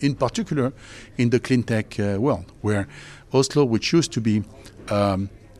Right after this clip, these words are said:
a pure oil and gas location, is transitioning towards a renewable and clean energy location. And, uh, and we, we are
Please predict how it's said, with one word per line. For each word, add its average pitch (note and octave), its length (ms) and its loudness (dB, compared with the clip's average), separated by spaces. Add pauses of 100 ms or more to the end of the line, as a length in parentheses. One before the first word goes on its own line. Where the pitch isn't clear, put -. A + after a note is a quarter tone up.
(160)
a G2+ 120 -4 (120)
pure B2+ 420 4 (160)
oil B2 240 4
and G#2 160 0
gas G#2 440 0 (360)
location, G#2+ 760 0 (320)
is A2+ 360 -2 (100)
transitioning A#2 800 0
towards G#2 540 -2 (420)
a G#2 140 2
renewable G#2+ 720 4 (320)
and A2 240 0
clean C3 400 4 (260)
energy A2 540 0 (100)
location. - 500 0 (480)
And, A2+ 300 4
uh, G#2+ 240 4 (140)
and G#2 180 0
we, C3 400 4
we A2 140 0
are G2 180 0